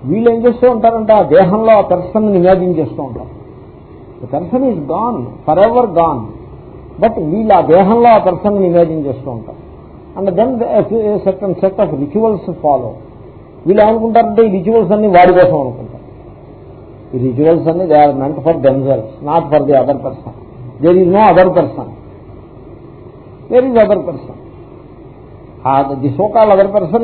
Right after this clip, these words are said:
is not the person you know. Because you know the person who is identified with the body. And now whatever person is there, he is no more identified with this body. Over.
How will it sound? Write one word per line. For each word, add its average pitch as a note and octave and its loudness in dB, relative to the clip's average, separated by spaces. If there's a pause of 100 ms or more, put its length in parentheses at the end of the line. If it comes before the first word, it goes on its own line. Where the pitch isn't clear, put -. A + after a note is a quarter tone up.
is E3+ 0
not F#3+ -2
the F#3 -4
person G3 0
you A3 4
know. C3+ 0 (1300)
Because B3+ 2 (640)
you A3 0
know A#3 2
the A#3+ 0
person F#3+ -2
who G#3+ 0
is F3 0
identified A3 2
with G#3+ -2
the G3+ -4
body. A#3+ 0 (1600)
And F3 -2
now G3+ 2
whatever G#3 2
person G#3 0
is E3+ 0
there, F#3 2
he F#3 0
is F3+ -2
no A3+ 2
more B3 4
identified A3+ 2
with A3 -6
this G#3+ -4
body. C4 2
Over. B3 2